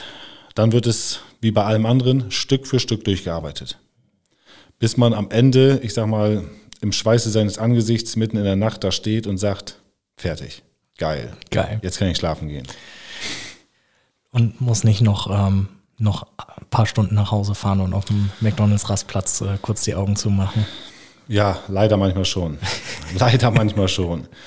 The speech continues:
Speaker 1: Weil es natürlich auch gerade, ähm, wenn man diese Projekte außerhalb macht, dass man immer eine gewisse Anreise hat. Und ich finde es immer ganz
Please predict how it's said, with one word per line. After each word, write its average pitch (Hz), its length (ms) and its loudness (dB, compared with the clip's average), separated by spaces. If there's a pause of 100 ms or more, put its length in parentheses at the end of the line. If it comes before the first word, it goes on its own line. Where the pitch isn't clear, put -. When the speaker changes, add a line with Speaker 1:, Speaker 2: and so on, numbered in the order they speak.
(140)
Speaker 1:
Weil 101 80 4
es 107 100 4
natürlich 110 360 2
auch 117 220 4
gerade, 107 480 4
ähm, 98 220 0
wenn 98 100 0
man 98 160 2
diese 95 360 -2
Projekte 95 420 -6
außerhalb 95 420 0
macht, 95 380 -4 (240)
dass 90 300 -6
man 87 340 -4
immer 87 480 -4 (380)
eine 95 100 -8
gewisse 92 240 -4
Anreise 107 420 2
hat. - 280 -2 (1120)
Und 98 560 2 (560)
ich 101 180 -4
finde 127 240 6
es 117 140 2
immer 110 220 2
ganz 98 240 -2